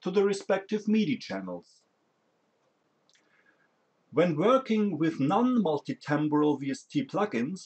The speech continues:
however, this is not possible. One would have to start one instance per track. But with the help of Vienna Ensemble Pro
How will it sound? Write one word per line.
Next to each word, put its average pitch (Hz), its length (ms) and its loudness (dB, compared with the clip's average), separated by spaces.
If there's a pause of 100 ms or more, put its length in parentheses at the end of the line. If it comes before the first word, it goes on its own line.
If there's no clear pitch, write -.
however, 180 500 2 (580)
this 175 260 -4
is - 180 -8
not 185 300 0 (100)
possible. 92 560 -6 (380)
One 160 320 0
would 175 160 -6
have 160 320 0
to 175 100 -6
start 160 640 2
one 208 440 0
instance 175 580 -6
per - 200 -4
track. 151 380 0 (1500)
But 156 300 0
with 190 240 -2
the 156 120 2
help 196 360 0
of 151 200 -2
Vienna 170 320 0
Ensemble 151 540 -2
Pro 175 520 0